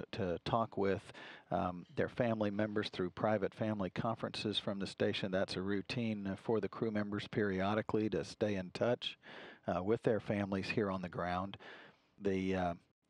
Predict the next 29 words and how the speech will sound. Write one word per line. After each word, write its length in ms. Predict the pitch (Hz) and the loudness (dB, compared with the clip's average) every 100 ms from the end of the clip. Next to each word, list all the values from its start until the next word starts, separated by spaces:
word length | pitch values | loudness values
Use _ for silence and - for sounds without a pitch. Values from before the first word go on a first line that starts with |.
| - | -2
crews 260 | - 123 | 2 4
also 340 | 117 107 - 107 | 6 4 4 0
performed 460 | 113 - 110 104 | 0 -2 -2 -2
some 180 | - 98 | -2 -2
routine 360 | 104 - 104 95 | -2 0 -2 -2
housekeeping 680 | 135 120 - 120 - 110 | -2 -2 0 -2 0 -4
chores 540 | 101 - 117 107 107 95 | -2 0 2 4 4 2
as 180 | 87 92 | 0 2
usual 540 | 110 113 120 104 104 | 0 0 2 2 2
aboard 320 | 95 104 101 | 2 2 2
the 80 | 92 | 0
station 500 | - 107 98 - 101 | 0 2 2 0 -4
to 180 | - 98 | -2 -2
ensure 460 | 90 - 110 101 | 0 0 2 2
that 120 | 92 92 | 2 2
all 120 | 95 | 2
the 120 | 85 | 0
systems 580 | - 113 - 104 95 - - - - - | 0 0 0 -2 -4 -10 -14 -14 -14 -2
are 160 | 90 | 0
working, 500 | 95 104 - 101 95 | 2 0 0 -2 -2
uh, 80 | 92 | -4
properly. 580 | - - 113 - 107 104 | 0 2 4 4 4 4
They 100 | 90 | 2
did 220 | 85 92 | 0 0
some 180 | - 92 | -2 -6
experiment 640 | 76 - - 110 101 98 - | -6 -8 0 0 2 0 0
checks 400 | - 104 95 - | 2 2 2 -2
as 160 | 82 | -2
well 420 | 92 98 101 95 | 2 4 4 2